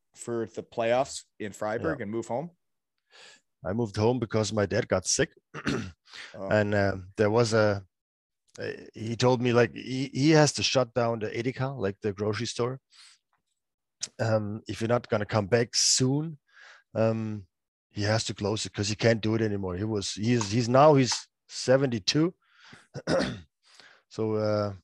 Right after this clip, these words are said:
Speaker 2: yeah, he, he, he didn't feel good. Now he's okay again. I have to say
Speaker 1: Perfect.
Speaker 2: that.
Speaker 1: Okay, I
Speaker 2: Yeah.
Speaker 1: was been, well, okay, okay, I
Speaker 2: No,
Speaker 1: didn't
Speaker 2: no,
Speaker 1: know.
Speaker 2: he's okay
Speaker 1: Yeah.
Speaker 2: again. Yeah.
Speaker 1: Good,
Speaker 2: But he
Speaker 1: perfect.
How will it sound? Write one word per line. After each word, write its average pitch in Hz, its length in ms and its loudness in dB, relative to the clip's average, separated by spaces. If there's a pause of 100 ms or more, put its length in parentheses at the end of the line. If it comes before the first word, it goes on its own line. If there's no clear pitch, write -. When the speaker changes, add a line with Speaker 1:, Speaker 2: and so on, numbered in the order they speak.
(240)
Speaker 2:
yeah, 90 260 0
he, 98 120 -6
he, 120 300 -2
he 135 40 -2
didn't 139 220 4
feel 131 180 6
good. 143 140 -2
Now 170 160 6
he's 156 260 6
okay 151 280 4
again. 160 300 0 (320)
I 123 120 -2
have 135 180 -4
to - 60 -8
say 123 180 0
Speaker 1:
Perfect. 135 80 -4
Speaker 2:
that. 143 80 0 (140)
Speaker 1:
Okay, 139 80 2
I 135 100 4
Speaker 2:
Yeah. 139 80 8
Speaker 1:
was 131 80 6
been, 143 160 -4
well, 175 200 6
okay, 120 260 -2 (160)
okay, 151 220 -4
I - 40 -2
Speaker 2:
No, 151 100 10
Speaker 1:
didn't 143 40 6
Speaker 2:
no, 131 140 8
Speaker 1:
know. 131 120 -2
Speaker 2:
he's 156 220 6
okay 156 220 6
Speaker 1:
Yeah. 170 80 6
Speaker 2:
again. 160 340 0 (160)
Yeah. 139 200 4 (320)
Speaker 1:
Good, 143 160 0
Speaker 2:
But 127 120 2
he - 60 4
Speaker 1:
perfect. 151 180 2